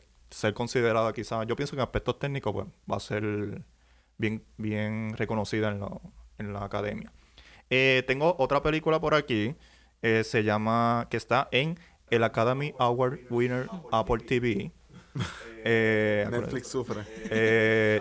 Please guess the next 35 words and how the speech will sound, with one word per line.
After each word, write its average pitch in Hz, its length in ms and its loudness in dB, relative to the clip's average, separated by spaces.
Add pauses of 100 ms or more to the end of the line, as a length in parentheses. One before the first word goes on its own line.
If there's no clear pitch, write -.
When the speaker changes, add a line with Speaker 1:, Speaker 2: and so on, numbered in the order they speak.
Speaker 1:
Cha 123 260 2
Cha 151 260 0
Rear 127 300 2
Smooth. 120 540 -2 (160)
Ellos, 104 200 0 (320)
pues, 107 140 2
adquirieron 107 640 0
esta 135 160 -4
película, 131 440 -2 (200)
si - 100 -6
no 107 80 -2
me 101 60 -2
equivoco, 120 260 -2
en 123 60 0
el 113 40 -2
Festival 104 340 -2
de 107 60 0
Sundance. 113 520 -4 (500)
Eh, 107 720 2 (580)
por, 131 300 4
es 127 260 2
del, 135 320 2
dirigida 120 560 2
por 107 320 0
Cooper 123 460 -2
Raiff. 113 380 -2 (760)
Y 127 140 0
tiene 117 300 0
el 113 180 0
elenco, 120 340 -2
incluye, 104 380 0
pues, 104 360 -4
a 107 80 -4
Cooper 107 320 -6
Raiff 165 200 -6